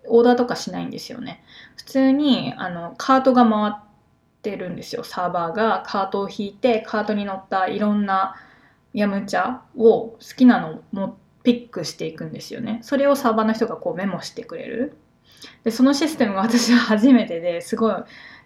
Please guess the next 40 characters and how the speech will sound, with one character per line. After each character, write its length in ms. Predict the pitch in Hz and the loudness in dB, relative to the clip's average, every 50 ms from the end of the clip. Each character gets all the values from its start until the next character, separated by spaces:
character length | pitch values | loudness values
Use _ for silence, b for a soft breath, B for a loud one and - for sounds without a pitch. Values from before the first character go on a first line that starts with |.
| B - | B -4
新 240 | - 233 214 214 | 0 2 2 2
鮮 240 | 208 - 214 202 196 | 2 0 -2 -2 -2
で 120 | 196 196 196 | -4 -6 -8
し 60 | - | -8
た 120 | - - | -10 -8
ね。 240 | 214 240 247 - - _ - | -8 -8 -8 -10 -12 _ -2
食 140 | 247 247 247 | 2 2 2
べ 20 | |
放 180 | 247 285 247 196 | 4 2 0 0
題 220 | - - - - - _ _ _ _ _ _ _ | -2 -6 -8 -10 -14 _ _ _ _ _ _ _
で 100 | - 190 - | -10 -10 -10
す 120 | - - | -8 -4
ね、 160 | - 240 254 | -2 0 0
基 100 | - - 202 | 0 -2 -6
本。 180 | 180 170 - - _ _ _ b b b b b b b b b b b _ _ - | -8 -8 -10 -14 _ _ _ b b b b b b b b b b b _ _ -2
で、 560 | 233 226 226 226 226 226 226 226 208 - - | 0 2 2 2 2 2 0 -2 -2 -2 2
な 100 | 240 247 | 4 6
の 160 | 240 220 202 185 | 6 6 4 0
で、 200 | 196 196 190 185 | -2 -4 -4 -4
そ 100 | 202 185 | -6 -10
の、 480 | 180 175 175 170 170 - - - - _ _ - | -10 -10 -10 -10 -10 -10 -12 -12 -14 _ _ -8
カ 220 | - 262 247 240 | 0 4 4 4
ー 40 | 240 | 6
ト 100 | 247 247 | 6 6
が 200 | 240 240 233 220 | 8 8 6 10
出 160 | - 233 277 | 10 8 8
入 160 | 277 254 202 175 | 8 6 2 -2
り 40 | |
す 160 | - - - 165 | -6 -10 -10 -8
る 180 | 165 175 165 160 | -6 -6 -6 -6
キ 140 | - - 208 | -8 -12 -16
ッ 60 | - | -12
チ 140 | - - 170 | -12 -12 -10
ン 40 | 165 | -10
の 100 | 156 - | -10 -10
入 240 | - 180 190 196 180 | -8 -8 -8 -6 -6
り 80 | 196 | -6
口 440 | 190 - - 180 185 185 196 240 233 - | -8 -8 -10 -10 -10 -6 -6 -6 -6 -8
付 160 | - - - | -14 -18 -14
近 400 | - - - - 175 220 226 | -10 -8 -8 -6 -6 -8 -8